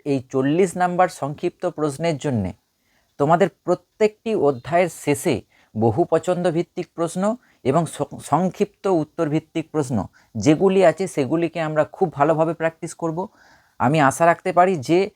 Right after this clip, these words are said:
ওই প্রত্যেকটি অধ্যায়ের শেষে যে প্রশ্নগুলি দেওয়া আছে সংক্ষিপ্ত এবং অতি সংক্ষিপ্ত, সেখান থেকেই সেভেন্টি to এইটটি পার্সেন্ট প্রশ্ন কিন্তু তোমাদের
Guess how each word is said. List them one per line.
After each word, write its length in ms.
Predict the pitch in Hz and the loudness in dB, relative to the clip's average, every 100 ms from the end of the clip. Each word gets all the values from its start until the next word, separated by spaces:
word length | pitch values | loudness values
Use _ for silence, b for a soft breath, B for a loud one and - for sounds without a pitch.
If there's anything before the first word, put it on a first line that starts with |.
| _ _ _ _ _ | _ _ _ _ _
ওই 140 | 139 156 | 0 2
প্রত্যেকটি 680 | - 165 180 _ - 202 - | 2 -2 -4 _ -4 -2 0
অধ্যায়ের 460 | 180 143 - 202 202 | 0 0 2 2 4
শেষে 220 | - 180 180 | 0 -4 -2
যে 100 | 170 | -4
প্রশ্নগুলি 540 | - 143 156 147 151 | -4 -4 -4 -2 -2
দেওয়া 220 | 127 131 131 | 2 6 6
আছে 220 | 127 127 | 4 -4
সংক্ষিপ্ত 520 | 156 - 131 - 165 - | -4 -4 -6 -6 -10 -4
এবং 220 | 185 170 | -4 -2
অতি 180 | 143 160 | -2 -2
সংক্ষিপ্ত, 480 | - 147 147 - - - b b b | -2 -2 -4 -6 -4 -4 b b b
সেখান 440 | - 143 190 202 | -2 2 2 2
থেকেই 300 | 208 196 208 | 0 0 0
সেভেন্টি 600 | - - 139 180 180 202 - | 0 0 2 2 0 -6 -6
to 60 | 214 | -4
এইটটি 440 | - 160 170 - | 0 0 0 -6
পার্সেন্ট 420 | 196 180 - 190 175 | -2 -2 -2 -8 -6
প্রশ্ন 260 | 160 143 170 | -6 -6 -6
কিন্তু 280 | 175 160 143 | -6 -8 -8
তোমাদের 440 | 170 139 131 147 | -6 -2 2 4